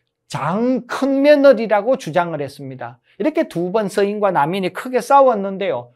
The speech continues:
왕은 처음에 아버지 효종이 죽었을 때는 자, 일 년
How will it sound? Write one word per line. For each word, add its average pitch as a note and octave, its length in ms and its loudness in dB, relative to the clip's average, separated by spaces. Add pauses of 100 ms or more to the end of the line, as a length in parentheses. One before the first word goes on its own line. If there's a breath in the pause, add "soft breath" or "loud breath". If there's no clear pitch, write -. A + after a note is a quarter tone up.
(120)
왕은 E3+ 640 2 (320 soft breath)
처음에 C4 640 0 (420)
아버지 G#3+ 640 0
효종이 C#4 520 2
죽었을 A#3 460 0
때는 A3 800 -4 (320 soft breath)
자, D#3 360 -2
일 C4 200 0
년 C4+ 320 2